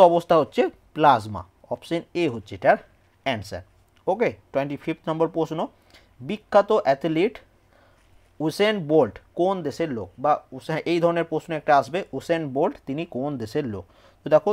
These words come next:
তিনি হচ্ছেন জামাইকা, জামাইকা দেশের লোক, অপশন বি হচ্ছে এটার অ্যান্সার। তো টোটাল টোয়েন্টি ফাইভ কোশ্চেন ছিল, out of twenty five কার কত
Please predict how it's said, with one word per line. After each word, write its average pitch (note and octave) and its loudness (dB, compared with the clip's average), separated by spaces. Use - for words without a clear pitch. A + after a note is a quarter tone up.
তিনি D3+ -4
হচ্ছেন F#3 -6
জামাইকা, C3 -2
জামাইকা C3 -4
দেশের E3 -2
লোক, G#2+ -6
অপশন D#3 -8
বি D3+ -4
হচ্ছে A2+ -14
এটার D3 0
অ্যান্সার। F#2+ -10
তো D#3 -2
টোটাল E3 2
টোয়েন্টি E3 -2
ফাইভ D#3+ 4
কোশ্চেন D#3+ -6
ছিল, E3 -4
out C3+ 0
of C#3+ -4
twenty C#3 -4
five D3+ 2
কার C3+ 4
কত C#3+ -2